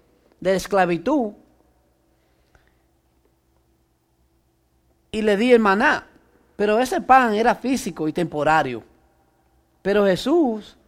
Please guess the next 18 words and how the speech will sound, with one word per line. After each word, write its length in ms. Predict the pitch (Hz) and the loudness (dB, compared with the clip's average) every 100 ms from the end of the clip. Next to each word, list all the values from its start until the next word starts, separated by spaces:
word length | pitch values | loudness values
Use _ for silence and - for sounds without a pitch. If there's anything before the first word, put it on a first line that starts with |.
| _ _ | _ _
que 220 | 202 202 | -2 0
es 60 | 220 | 0
mayor 400 | 233 190 226 233 | 0 2 2 2
que 100 | 220 | 0
Moisés, 560 | 220 220 196 175 170 160 _ _ _ _ _ _ _ _ _ _ | 0 -2 -2 -4 -4 -10 _ _ _ _ _ _ _ _ _ _
cuando 240 | 170 180 | -6 -2
Jesús 180 | 180 196 | -2 0
le 80 | 208 | 0
dice 280 | 208 214 175 | 0 0 0
eso, 260 | 156 165 147 _ _ _ _ _ | -2 -8 -12 _ _ _ _ _
se 200 | _ - | _ -2
ofrece 360 | 202 - 226 214 | -2 0 0 0
a 60 | 208 | -2
sí 180 | 208 | -4
mismo 380 | 202 233 220 233 | -2 -2 -2 -4
como 220 | 190 175 | -4 -4
el 80 | 160 | -4
pan 440 | 139 196 254 311 | -2 -2 0 -4